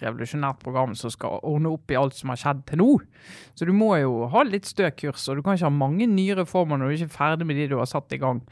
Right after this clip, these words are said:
Og det er jo derfor det er litt sånn vanskelig å fremstå med en veldig sånn, du husker vi når de rødgrønne gikk av også, sant, at det var liksom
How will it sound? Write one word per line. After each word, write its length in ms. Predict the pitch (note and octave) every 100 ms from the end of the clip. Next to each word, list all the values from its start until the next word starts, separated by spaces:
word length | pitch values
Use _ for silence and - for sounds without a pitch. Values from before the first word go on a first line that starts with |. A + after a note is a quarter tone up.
| - - -
Og 80 | -
det 40 | E3
er 40 | E3
jo 100 | F3+
derfor 220 | - B2
det 100 | A2
er 80 | F3+
litt 180 | F3 E3
sånn 260 | E3+ D3+ -
vanskelig 540 | C3 C#3+ - - D#3+
å 40 | A#2+
fremstå 480 | - D3 C#3 - A2
med 120 | A#2+
en 80 | B2
veldig 160 | B2+ C#3+
sånn, 300 | C3+ C3 B2+ - - - - -
du 120 | D#3
husker 220 | D3 -
vi 140 | D#3+ D3
når 200 | C#3 C#3
de 180 | C3+ C3
rødgrønne 640 | C#3+ C#3 D#3+ D3 A#2+ A#2 A#2+
gikk 220 | C3+ -
av 120 | B2
også, 200 | B2 B2
sant, 220 | - B2+
at 100 | G2
det 100 | -
var 140 | C3 B2
liksom 400 | A#2 B2 C3